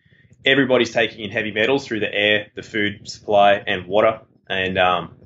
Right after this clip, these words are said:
you know, various other methods like medications. And, uh, you know,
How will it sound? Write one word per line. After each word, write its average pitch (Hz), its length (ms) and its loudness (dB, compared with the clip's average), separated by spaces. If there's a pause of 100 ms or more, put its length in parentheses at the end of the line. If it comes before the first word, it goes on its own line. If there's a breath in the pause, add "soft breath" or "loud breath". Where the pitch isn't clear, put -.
(300)
you 92 80 -10
know, 87 120 -6 (360)
various 101 480 0
other 98 200 2
methods 104 380 0
like 92 180 -2
medications. 123 720 -2 (760 loud breath)
And, 117 380 2
uh, 113 380 4 (680)
you 117 100 0
know, 87 100 -2